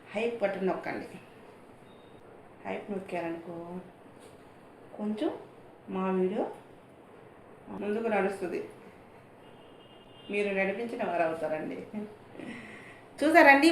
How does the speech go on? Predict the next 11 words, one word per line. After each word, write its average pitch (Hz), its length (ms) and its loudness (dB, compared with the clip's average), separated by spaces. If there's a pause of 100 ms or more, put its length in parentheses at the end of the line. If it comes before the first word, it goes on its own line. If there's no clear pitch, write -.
ముళ్ళన్నీ 277 480 10 (120)
సమంగా 254 400 6
ఒక 226 180 8
లెవెల్ 226 280 10
ఎలా 220 180 8
వచ్చినాయో. 214 400 2 (100)
మనము 220 260 4 (600)
చేసుకునే 220 500 2
పనిలో 208 300 4
శ్రద్ధ 190 220 6 (100)
పెట్టేసామంటే 190 720 2